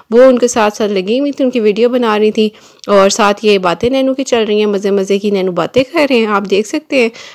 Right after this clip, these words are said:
अगर आप सुनना चाहते हैं तो नैनू की आप थोड़ी बहुत बातें सुन लें,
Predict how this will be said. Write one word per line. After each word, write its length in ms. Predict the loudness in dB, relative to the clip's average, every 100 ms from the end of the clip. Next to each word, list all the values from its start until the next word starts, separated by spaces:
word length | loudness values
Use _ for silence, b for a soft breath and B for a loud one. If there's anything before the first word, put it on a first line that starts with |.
| B
अगर 160 | 0 2
आप 100 | 2
सुनना 280 | 0 0 0
चाहते 240 | -2 -4 -4
हैं 80 |
तो 60 | -4
नैनू 240 | -4 -4 -4
की 100 | -8
आप 140 | -6
थोड़ी 140 | -6
बहुत 180 | -4 -4
बातें 280 | -4 -4 -6
सुन 220 | -2 -2 0
लें, 240 | 0